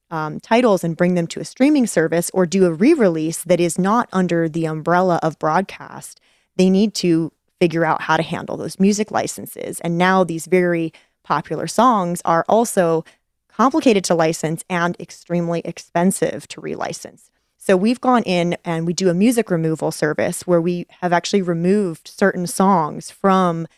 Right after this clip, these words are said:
specifically we did Baywatch. They had a global H D re-release, uh, and we removed, like, six hundred different clips of songs, and then they replaced them with new songs, um, other songs that were easier for them to license. So when you watch that H D re-release,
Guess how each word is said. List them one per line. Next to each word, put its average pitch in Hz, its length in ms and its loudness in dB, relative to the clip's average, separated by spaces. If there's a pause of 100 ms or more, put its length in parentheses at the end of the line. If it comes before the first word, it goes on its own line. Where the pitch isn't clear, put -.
(300)
specifically 220 500 2
we 190 120 2
did 175 200 2
Baywatch. 170 640 2
They 175 140 2
had 170 180 0
a 156 80 0
global 170 480 2
H 165 200 -2
D 185 140 0
re-release, 165 840 2 (320)
uh, 156 240 -2
and 165 120 -4
we 175 100 0
removed, 165 380 0
like, - 140 -12
six - 300 -8
hundred 180 300 2
different - 320 -2
clips - 340 -2
of 151 80 -4
songs, 170 640 0
and 175 100 0
then 170 120 2
they 175 80 4
replaced 208 420 0
them 160 160 0
with 160 160 -4
new 190 100 2
songs, - 400 -10 (180)
um, 147 420 -8 (360)
other 196 180 2
songs 175 340 0
that - 100 -2
were 160 80 -4
easier 175 300 0
for 180 120 0
them 165 160 -2
to 160 120 -6
license. 165 500 -2
So - 280 2
when 185 200 2
you 208 200 0
watch 190 420 0
that 160 220 0
H 180 220 -4
D 175 160 -4
re-release, 165 720 0